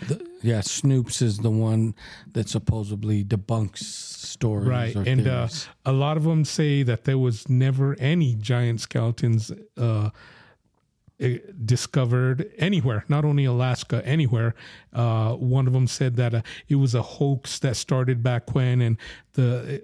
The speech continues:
Speaker 2: the Smithsonian has never, never, uh, taken any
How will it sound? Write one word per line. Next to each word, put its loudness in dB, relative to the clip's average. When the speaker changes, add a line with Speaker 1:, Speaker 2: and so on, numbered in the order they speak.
Speaker 2:
the 0
Smithsonian 0
has 0
never, 0
never, 0
uh, 0
taken 0
any 2